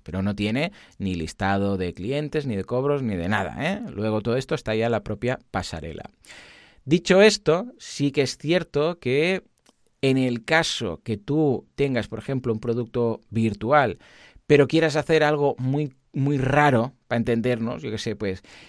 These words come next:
este producto va a tener este precio, pero si me compran muchos va a tener otro precio, y además si me compran desde este otro país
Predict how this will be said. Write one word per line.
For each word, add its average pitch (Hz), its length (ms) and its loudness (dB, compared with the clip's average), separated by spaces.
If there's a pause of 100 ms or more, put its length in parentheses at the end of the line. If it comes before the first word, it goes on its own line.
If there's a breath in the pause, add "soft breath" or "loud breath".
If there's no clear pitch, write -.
(120)
este 180 420 2
producto 170 520 0
va 170 80 0
a 165 40 -2
tener 160 280 -4
este 147 260 -4
precio, 170 680 -4
pero - 160 -4
si - 120 -6 (160)
me 139 140 -6
compran 139 360 -4
muchos 143 460 -4
va 135 40 -4
a 131 60 -6
tener 135 340 -6
otro 131 280 -6
precio, 170 520 -4
y 160 40 0
además 131 360 -2
si 135 260 -4
me 131 180 -2
compran 131 380 -2
desde 127 220 -2
este 123 420 -2
otro 135 300 -2
país 131 400 0